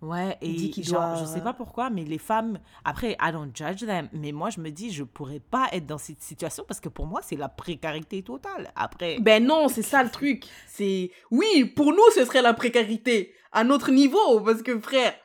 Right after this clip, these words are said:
Speaker 2: à notre niveau, les gars de notre niveau ne sont pas des Nick Cannon, des whatever, tu vois. Parce que je me dis, ça, c'est, frère, t'as un enfant avec Nick Cannon, euh.
Speaker 1: Non, mais c'est la précarité même, euh, peut-être pas matérielle, mais il te faut pas juste de l'argent pour, euh, élever un enfant. Il te faut a support system.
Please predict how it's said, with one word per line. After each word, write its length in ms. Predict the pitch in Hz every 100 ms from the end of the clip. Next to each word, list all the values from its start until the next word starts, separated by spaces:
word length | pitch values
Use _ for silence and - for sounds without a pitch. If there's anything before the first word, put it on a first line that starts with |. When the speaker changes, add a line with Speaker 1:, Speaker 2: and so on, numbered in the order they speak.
| _ _ -
Speaker 2:
à 140 | 190
notre 240 | 220 226 240
niveau, 340 | 269 277 320
les 160 | 220 190
gars 160 | 226
de 80 | 196
notre 240 | 196 196
niveau 180 | 202 196
ne 100 | 214
sont 180 | 180 185
pas 120 | 208
des 280 | 180 175 170
Nick 240 | 180 196
Cannon, 380 | - 190 214 214
des 140 | 196 175
whatever, 560 | 170 170 311 190 170 165
tu 100 | 147
vois. 300 | 143 104 - _ _ _
Parce 120 | 202 -
que 160 | 226
je 100 | 202
me 120 | 208
dis, 100 | 208
ça, 160 | 294 254
c'est, 400 | 254 170 170 165
frère, 320 | - 214 180
t'as 120 | - 170
un 60 |
enfant 180 | 175 208
avec 160 | 185 185
Nick 140 | 170
Cannon, 340 | 196 190 240 196
euh. 440 | 165 160 160 160 -
Speaker 1:
Non, 140 | 196 208
mais 100 | 196
c'est 160 | 202
la 120 | 190
précarité 560 | 185 - 208 185 180 233
même, 280 | 202 196 165
euh, 220 | 156 151
peut-être 340 | 123 180 170
pas 140 | - 165
matérielle, 580 | 156 151 180 294 277 190
mais 320 | 165 156 -
il 120 | 160
te 60 | -
faut 160 | - 151
pas 100 | 170
juste 240 | 160 139
de 60 | 156
l'argent 400 | 185 220 254 233
pour, 260 | 190 160
euh, 220 | 165 151 - - -
élever 220 | 170 160
un 100 | 165
enfant. 280 | 175 - 202
Il 120 | -
te 80 | -
faut 320 | - 160 156 - _ _ _ _ _ -
a 80 |
support 380 | 156 - - 294
system. 580 | - 185 - 151 139 135